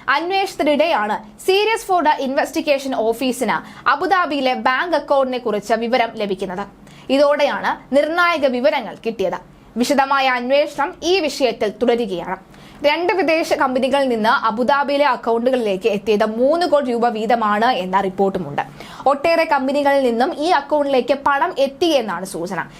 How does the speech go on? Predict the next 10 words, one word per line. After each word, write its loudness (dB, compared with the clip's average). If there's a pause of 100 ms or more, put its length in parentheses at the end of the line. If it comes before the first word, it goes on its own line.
(120)
ഇതെല്ലാം 2
അമേരിക്ക 0
ഉൾപ്പെടെയുള്ള 2
രാജ്യങ്ങളിലെ 0
വിവിധ 0
അക്കൗണ്ടുകളിലേക്ക് 0
മാറ്റിയെന്നും 0
അന്വേഷണ 0
ഏജൻസികൾ 0
കണ്ടെത്തി. -6